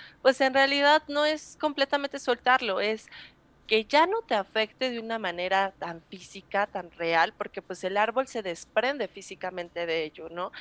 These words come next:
Entonces, es tratar de que no te afecte, pero sí posicionarlo, no olvidarte de ello, no decir: "Esto no existió", y de alguna manera aferrar tus raíces a esto, ¿por qué?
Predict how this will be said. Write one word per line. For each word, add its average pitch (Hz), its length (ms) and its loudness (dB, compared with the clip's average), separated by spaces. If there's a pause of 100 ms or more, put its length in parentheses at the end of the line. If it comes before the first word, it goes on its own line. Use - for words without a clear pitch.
(240)
Entonces, 214 600 0
es 214 180 -8 (300)
tratar 202 400 6
de 277 100 0
que 277 160 0
no 233 220 -4
te - 140 2
afecte, - 800 -2 (400)
pero 226 240 6
sí - 200 -8
posicionarlo, 190 1120 0
no 226 260 6
olvidarte 208 720 4
de 165 220 2
ello, 190 300 -2
no 247 160 0
decir: 247 380 2
"Esto 226 280 0
no 240 140 -4
existió", 202 680 -2 (380)
y 214 120 2
de 220 60 10
alguna 262 300 4
manera 220 460 4
aferrar 202 480 4
tus - 240 -8
raíces 190 560 2
a 170 140 2
esto, 185 480 -2
¿por 190 180 -2
qué? 220 180 4